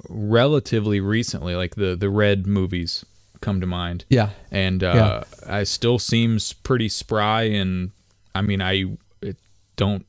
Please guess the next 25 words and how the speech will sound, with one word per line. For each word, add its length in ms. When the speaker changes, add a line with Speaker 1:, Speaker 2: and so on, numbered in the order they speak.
Speaker 1:
I 100
can't 180
imagine 380
that 100
he's 200
doing 280
all 320
that 180
many 220
stunts 440
still, 360
but, 360
uh, 260
Speaker 2:
Mm-hmm. 380
Speaker 1:
I 60
don't 100
know, 80
still 260
seems 260
pretty, 240
looks 180
pretty 220
good 180
on 140
screen. 380